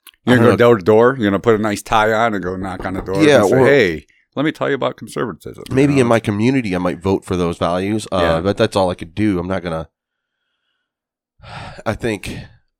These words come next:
Speaker 2: I think maybe in my world, which it kinda is this way, city by city, it kinda, things kinda change. Like, eh, the right to bear arms and open carry is legal
Speaker 1: Mm-hmm.
Speaker 2: in the United States, but if I go to Elyria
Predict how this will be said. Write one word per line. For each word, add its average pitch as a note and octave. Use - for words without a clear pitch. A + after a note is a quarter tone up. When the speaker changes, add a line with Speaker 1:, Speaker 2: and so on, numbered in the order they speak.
Speaker 2:
I G#2+
think G2+
maybe G2
in F2+
my F#2+
world, G2+
which F#2
it -
kinda E3+
is G#2
this A2
way, A2
city G#2
by F2+
city, F2+
it -
kinda, F2+
things F2
kinda F2
change. E2+
Like, E2+
eh, -
the A#2+
right A#2+
to A2
bear F#2+
arms F2+
and D#2+
open G2+
carry F#2
is D#2+
legal F#2
Speaker 1:
Mm-hmm. G2
Speaker 2:
in G2+
the F#2
United E2
States, -
but F#2
if F2+
I F#2+
go G2
to F#2
Elyria F2